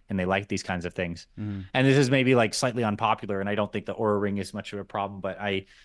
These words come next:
Speaker 1: I do believe that our health is being negatively impacted by non-native E M Fs, um, from these devices. Like, I think it's incontrovertible. I don't think it's a fun thing to talk about, but
Speaker 2: Mm-hmm.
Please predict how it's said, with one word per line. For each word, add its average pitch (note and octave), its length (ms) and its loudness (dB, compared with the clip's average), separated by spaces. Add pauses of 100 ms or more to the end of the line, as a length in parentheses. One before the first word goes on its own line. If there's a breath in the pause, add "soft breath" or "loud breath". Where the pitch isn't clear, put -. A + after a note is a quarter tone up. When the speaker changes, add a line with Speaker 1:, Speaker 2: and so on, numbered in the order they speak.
(180 soft breath)
Speaker 1:
I A2+ 80 0
do A2+ 160 4
believe A2+ 340 4
that G2+ 140 4
our G2 120 4
health G#2+ 280 2
is G2+ 120 0
being G2+ 380 -2
negatively G2+ 380 0
impacted G2 440 0
by F#2 140 2
non-native F#2+ 760 0 (300)
E G#2+ 100 2
M F#2+ 120 2
Fs, - 360 -2 (400)
um, F#2 340 -2
from F#2+ 360 0
these G2 180 -2
devices. F#2 560 -2 (320)
Like, G2 160 0
I G#2 80 2
think G#2 160 0
it's - 180 -4
incontrovertible. G#2+ 840 0 (180)
I G2+ 60 0
don't G2 180 0
think G2+ 140 -2
it's - 120 -2
a F#2 60 -4
fun G#2+ 260 0
thing B2 180 0
to A#2 60 -2
talk B2 280 0
about, C3 380 2
but F2+ 280 0
Speaker 2:
Mm-hmm. G2+ 140 -12